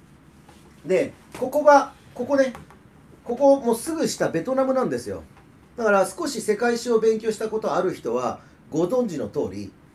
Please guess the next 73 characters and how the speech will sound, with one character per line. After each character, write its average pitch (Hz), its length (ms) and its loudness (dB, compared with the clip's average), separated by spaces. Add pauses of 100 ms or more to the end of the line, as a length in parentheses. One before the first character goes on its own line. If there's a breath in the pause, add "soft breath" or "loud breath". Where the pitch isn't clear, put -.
(200)
秦 381 500 -6
の 170 160 0
始 - 160 -10
皇 180 220 0
帝 180 220 0
が 170 300 0 (320)
南 254 360 2
の、 240 100 4
お 147 480 0
ー、 - 20 -10
キ 190 140 -2
ン 156 60 -4
グ - 80 -10
ダ - 120 -10
ム。 80 100 -16 (200)
ね。 147 340 -6
キ 202 120 -6
ン - 60 -2
グ 160 120 -6
ダ 180 160 0
ム 139 80 -2
の 147 240 2 (240 loud breath)
秦 262 320 -4
の 180 120 4
始 - 160 -6
皇 170 180 2
帝 165 260 0
が 175 300 2 (260)
北 - 300 2
ベ 320 120 -2
ト 277 140 0
ナ 196 100 4
ム 156 160 -2
か 151 120 0
ら 170 320 4
今 254 140 -2
の 185 100 0
中 226 180 -6
国 165 180 0
の 123 80 -4
香 277 320 2
港 269 240 0
あ 262 60 0
た 214 140 0
り 135 120 -2
を 120 60 -2
攻 190 220 -2
め 170 100 -2
て 143 280 0
占 269 260 -4
領 269 120 -4
し 226 60 -8
て 240 80 -4
る 220 100 2
ん 196 40 2
で 110 100 -8
す。 - 140 -20 (720)
あ 247 160 2
の 320 160 -2
場 294 120 8
所 285 160 0
が 277 140 6
ま 220 140 4
さ 226 120 2
に - 120 -6
こ - 180 -16
こ 117 100 -12
で - 80 -12
す。 - 180 -14
一 156 280 -4
番 226 160 2
古 196 180 4
い。 - 120 -4